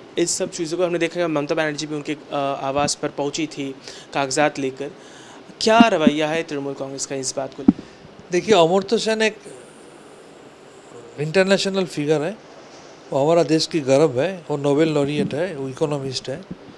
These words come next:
Speaker 2: उनका गलती क्या था, उन्होंने सच कह दिया कि ममता बनर्जी के अंदर Prime Minister होने का जो, जो criteria है, सब कुछ है।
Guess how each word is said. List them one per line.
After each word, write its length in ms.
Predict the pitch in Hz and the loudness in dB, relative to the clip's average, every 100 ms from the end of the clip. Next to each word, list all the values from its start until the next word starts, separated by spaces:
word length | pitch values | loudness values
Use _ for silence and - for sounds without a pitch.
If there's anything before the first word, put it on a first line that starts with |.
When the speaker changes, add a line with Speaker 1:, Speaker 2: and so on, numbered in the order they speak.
| - - - - 156 | -20 -20 -20 -8 -6
Speaker 2:
उनका 200 | 160 175 | -2 4
गलती 360 | 147 151 214 | 4 4 0
क्या 240 | 202 185 175 | 2 4 4
था, 160 | 208 | 2
उन्होंने 400 | 170 170 180 196 | 2 0 0 -2
सच 300 | - 170 165 | 2 0 0
कह 220 | - 147 | 0 0
दिया 240 | 139 165 190 | 0 0 0
कि 180 | 190 170 | 0 -4
ममता 360 | 143 143 175 | -4 0 2
बनर्जी 400 | 160 160 156 156 | 2 2 0 -4
के 120 | 156 | -2
अंदर 320 | 151 131 160 170 | -2 0 0 0
Prime 300 | 139 139 143 | 2 2 2
Minister 420 | 151 139 175 123 | -4 -2 -2 -2
होने 200 | 139 139 | -4 -6
का 180 | 175 165 | -4 -2
जो, 220 | 131 139 | -2 0
जो 120 | 147 | 0
criteria 560 | 147 131 139 143 156 147 | 0 -2 -2 -4 -2 -2
है, 100 | 175 | 0
सब 240 | 170 160 | 0 -2
कुछ 240 | 175 - | -4 -6
है। 120 | 110 | -8